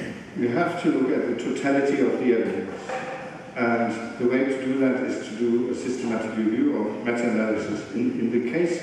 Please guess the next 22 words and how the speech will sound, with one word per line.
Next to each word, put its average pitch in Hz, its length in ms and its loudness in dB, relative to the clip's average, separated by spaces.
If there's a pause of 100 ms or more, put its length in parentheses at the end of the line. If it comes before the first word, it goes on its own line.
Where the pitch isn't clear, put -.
(300)
of 110 140 -6
homeopathy, 120 920 2 (460)
there's 120 280 0
so 185 180 4
many, 120 560 2 (580)
uh, 113 420 0
systematic 110 640 0
reviews 117 680 2
that - 680 -2
some 107 220 0 (100)
time 151 300 2
ago 110 440 0
I 107 180 0
decided 107 640 -2
to 107 120 -8
do 113 160 4
a 110 40 2
systematic 110 680 0
review 110 480 2
of - 140 -4
systematic 107 600 -2
reviews. 117 560 4